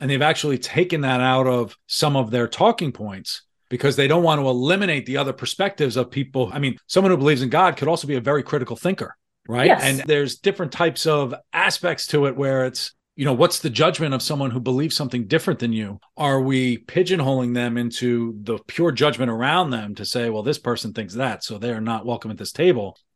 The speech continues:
Speaker 1: is detrimental to your business. It's detrimental to productivity. And there are so many more things to talk about than just whether or not you believe in God or what's your political standpoint or anything else.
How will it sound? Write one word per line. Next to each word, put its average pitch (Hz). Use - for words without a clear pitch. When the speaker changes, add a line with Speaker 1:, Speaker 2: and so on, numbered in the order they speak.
Speaker 1:
is 127
detrimental 151
to 131
your 123
business. 123
It's -
detrimental 156
to 123
productivity. 131
And 135
there 143
are 127
so -
many 190
more 165
things 156
to 139
talk 196
about 95
than 135
just 131
whether 139
or 143
not 139
you 139
believe 135
in 123
God 127
or 110
what's 139
your 147
political 143
standpoint 120
or 120
anything 120
else. 135